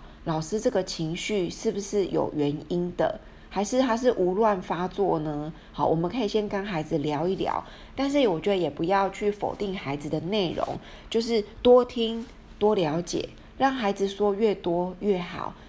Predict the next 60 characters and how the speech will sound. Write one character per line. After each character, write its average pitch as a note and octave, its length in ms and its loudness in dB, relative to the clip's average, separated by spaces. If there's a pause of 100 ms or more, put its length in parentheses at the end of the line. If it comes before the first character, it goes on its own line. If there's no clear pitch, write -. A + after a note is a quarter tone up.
(240)
那 B3+ 160 -2
呢， A3+ 200 0
我 F3 100 2
们 D#3 180 0
自 A3 140 -2
己 - 280 -2 (140)
私 A#3 240 0
底 D#3 160 -2
下 G3+ 200 -2
也 G3+ 60 -4
可 F#3 60 -4
以 F3 40 -2
去 G3+ 120 0
打 - 260 -6
听 E3+ 260 -2
一 D#3 60 -2
下， F3+ 180 -4
说 F3 200 -4
，“诶， B3+ 220 0 (420)
这 B3 80 -2
个 A3+ 100 0
老 D#3 180 0
师 G3+ 420 2 (440)
有 D#3+ 80 0
没 F#3+ 100 4
有 F#3+ 80 4
情 F3 280 -2
绪 G3+ 180 2
上 F#3 240 0
的 B2+ 140 -2 (160)
暴 D#3+ 240 4
力， E3 240 -2
或 F#3+ 140 0
是 G3 80 2
有 D#3 120 2
什 E3+ 100 -4
么 D3 100 -2
问 F3 280 4
题？” - 300 -6 (260)
好， - 200 -2
如 G3+ 100 4
果 A3 260 6 (360)
你 F3 160 4
问 B3 200 8
了 G3 120 2
两 D3 180 2
三 F3 260 0
个， D#3 280 4 (460)
嗯， D3+ 680 -2 (520)
老 D3 180 2
师， G3+ 460 2 (200)
好， E3 160 0
或 G#3+ 140 0
者 G#3+ 80 2
说 G#3 180 4 (180)
问 B3 120 2
了 G#3 80 4
两 D3+ 220 0
三 F#3+ 240 -2
个 E3 280 4